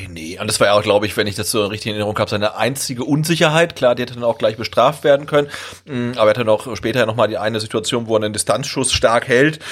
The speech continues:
Und ich hatte jetzt auch nicht das Gefühl, dass, ähm, da in der Dreierkette irgendwie, ähm, die, die kehligen Anfeuerungsrufe, äh, von Gregor Kobel fehlten oder so. Also ich finde, Bredow hat da hinten auch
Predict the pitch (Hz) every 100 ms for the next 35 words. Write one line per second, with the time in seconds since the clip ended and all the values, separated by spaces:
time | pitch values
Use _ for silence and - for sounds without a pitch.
0 | - - 120 113 107 101 95 87 98 -
1 | 90 - - - 110 - 135 139 135 113
2 | - - 113 101 98 92 - - - _
3 | _ _ - 104 101 104 104 - 113 101
4 | 101 95 95 104 117 - 123 135 120 113
5 | 107 - 110 107 107 104 104 98 101 104
6 | 95 101 95 92 92 - - - 131 135
7 | 170 180 165 143 139 143 160 147 135 139
8 | 143 139 147 147 135 120 120 117 127 117
9 | 117 117 - 160 139 - 104 98 101 95
10 | 98 101 95 127 127 120 107 101 104 95
11 | 107